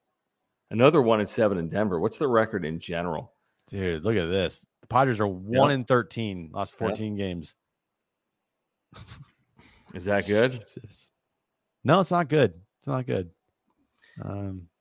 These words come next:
Speaker 1: And it could be the reason. I mean, yeah, it's not good. People talking about Cronenworth here. Let me just go through the box score. Profar, one for five, two Ks.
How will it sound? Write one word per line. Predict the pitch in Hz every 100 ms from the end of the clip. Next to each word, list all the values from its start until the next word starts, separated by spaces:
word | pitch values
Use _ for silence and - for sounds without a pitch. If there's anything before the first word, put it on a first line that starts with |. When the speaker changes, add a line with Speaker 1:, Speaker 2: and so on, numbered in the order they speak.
| -
Speaker 1:
And | 98
it | 98
could | 127
be | 123
the | 131
reason. | 135 170 131 78 67
I |
mean, | 78 92 92 87 - _ _ _ _ _ - _ _ _ _
yeah, | 92 101 95 71 -
it's | -
not | 110 110
good. | 107 107 76 - _ _ - _ _ _ _ _ _ _ _ _ _ -
People | 143 143
talking | 147 131
about | 113
Cronenworth | - 110 107 104 90 90
here. | 92 87 85 87 -
Let | 139
me | 175
just | 135 -
go | 131
through | 127
the | 107
box | 90 95 -
score. | 104 95
Profar, | 131 131 135 120
one | 113
for | 110 113
five, | - 101 98 98 -
two | -
Ks. | 104 107 98 98 95